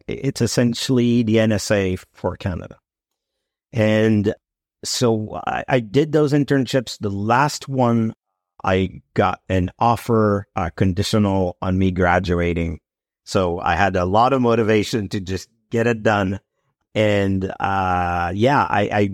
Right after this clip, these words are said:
went s-, straight out of university, uh, you know, the next semester, like, a week later kind of thing. I went, uh, started working there. It was, it was really an amazing experience. You know, I think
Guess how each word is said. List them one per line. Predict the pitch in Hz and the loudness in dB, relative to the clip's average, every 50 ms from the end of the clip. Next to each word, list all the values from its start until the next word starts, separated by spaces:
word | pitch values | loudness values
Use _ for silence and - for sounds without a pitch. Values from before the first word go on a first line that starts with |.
| 92 87 - | -6 -10 -8
went | 92 101 107 107 - _ | -2 0 0 0 -2 _
s-, | - - - - - - - _ _ _ _ | -10 -10 -10 -10 -10 -12 -16 _ _ _ _
straight | - - - - - - - - 180 180 160 139 _ - - | -16 -14 -14 -14 -12 -6 0 2 4 4 4 2 _ 0 2
out | 123 123 113 | 2 4 4
of | 110 104 | 2 2
university, | 104 107 104 101 95 95 90 - - 104 92 92 92 87 - | 2 2 2 2 2 0 -2 0 0 0 0 2 0 0 0
uh, | - 90 90 92 | 0 0 0 0
you | 90 92 92 | 0 0 0
know, | 90 87 | 0 0
the | 87 95 92 | 0 0 2
next | 101 110 107 - | 2 2 0 0
semester, | - 113 101 95 85 - - - 92 90 85 | 0 0 2 0 0 -2 -2 -2 -2 -2 -2
like, | 87 87 80 - - | -4 -6 -6 -4 -4
a | 90 | -2
week | 90 104 98 - 95 | -2 -2 -4 -4 -4
later | 95 95 95 90 90 85 | -2 -2 -2 -2 -2 -6
kind | - - 95 90 85 | -4 -4 -4 -4 -4
of | 85 - | -6 -6
thing. | - 92 87 85 87 _ _ _ _ _ _ _ _ _ _ _ _ _ _ - | -6 -8 -8 -8 -10 _ _ _ _ _ _ _ _ _ _ _ _ _ _ -4
I | - 120 110 | 0 0 2
went, | 101 117 123 139 139 - - - - | 4 4 2 2 0 -4 -8 -6 -2
uh, | 117 107 104 101 98 | -2 0 0 0 -2
started | 101 - - - 110 107 107 107 | -2 -4 -2 0 0 0 0 0
working | 101 98 107 113 - 151 127 117 | 0 0 0 0 2 0 0 2
there. | 101 92 87 90 90 - - _ _ _ _ _ _ _ _ _ _ _ _ _ - | 0 0 -2 -2 -4 -6 -10 _ _ _ _ _ _ _ _ _ _ _ _ _ -2
It | 110 104 | 0 0
was, | 95 92 98 98 95 95 85 - 85 - _ _ _ _ _ _ _ - | 2 2 2 2 2 0 0 -4 -8 -10 _ _ _ _ _ _ _ -4
it | - | 0
was | 123 120 120 110 101 | 2 2 2 0 0
really | 95 104 127 135 147 147 127 | 2 2 2 4 4 2 2
an | 113 107 | 2 2
amazing | 101 101 98 95 92 92 98 92 95 101 95 92 | 2 0 0 0 0 0 0 0 0 0 0 0
experience. | 90 - - - - - - - 104 98 92 92 92 90 92 90 87 87 82 - - - - _ _ _ _ _ _ _ - | -2 -4 -8 -12 -12 -12 -10 -6 -4 -2 0 0 0 0 -2 -2 -2 -4 -6 -6 -10 -14 -16 _ _ _ _ _ _ _ -4
You | - 113 101 | -2 0 0
know, | 98 92 | 0 -2
I | - 110 | -2 -4
think | - - 143 143 - - | -2 0 0 0 0 -2